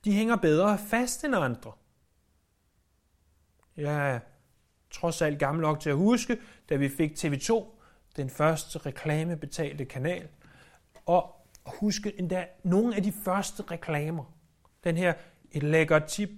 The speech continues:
Mirakel Whip", den sidder stadigvæk fast i hovedet på mig, og, og det er vel tredive år siden. At, at, at der var nogen, der lavede en jingle for Mirakel Whip, som jeg i øvrigt faktisk ikke kan lide,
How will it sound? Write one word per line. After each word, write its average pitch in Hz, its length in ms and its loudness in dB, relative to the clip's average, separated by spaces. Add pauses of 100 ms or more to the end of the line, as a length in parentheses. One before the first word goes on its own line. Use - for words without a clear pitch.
(120)
Mirakel 196 580 0
Whip", 127 280 -2 (140)
den 196 100 -2
sidder 214 200 -2
stadigvæk 220 380 -2
fast - 360 -6
i - 20 -8
hovedet 127 260 -8
på 123 100 -10
mig, 131 140 -6
og, 170 120 2
og 180 200 2
det 185 180 0
er 185 200 4
vel 156 300 2 (720)
tredive 170 340 -4
år 143 200 -4
siden. 185 400 -8 (1400)
At, 220 180 2
at, 214 140 2 (160)
at - 100 -2 (380)
der 226 60 10
var 233 140 8
nogen, 233 500 4
der 185 100 10
lavede 180 320 6
en 143 120 -2
jingle 214 480 0 (420)
for - 180 0
Mirakel 175 500 6
Whip, 175 160 2
som 160 160 -2
jeg 151 80 6
i 156 40 8
øvrigt 196 220 6
faktisk 135 240 4
ikke 139 120 -4
kan 127 140 -2
lide, 180 200 -4